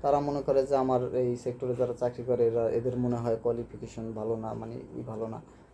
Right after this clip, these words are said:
But others কোম্পানি আর একটা ছেলেকে দেখতেছে, ও দৌড়াদৌড়ি করতেছে, ই করতেছে,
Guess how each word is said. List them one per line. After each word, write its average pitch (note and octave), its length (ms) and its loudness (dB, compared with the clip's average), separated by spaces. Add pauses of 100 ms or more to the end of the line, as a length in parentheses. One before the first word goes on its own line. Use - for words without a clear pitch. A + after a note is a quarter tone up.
(260)
But B2+ 140 4
others C3 420 0
কোম্পানি C3+ 280 -2
আর C3 120 2
একটা B2 180 -4
ছেলেকে B2 400 0
দেখতেছে, A#2+ 440 -2
ও A#2+ 200 0
দৌড়াদৌড়ি B2+ 360 -2
করতেছে, B2+ 380 -4
ই A#2+ 40 -4
করতেছে, A#2+ 480 -6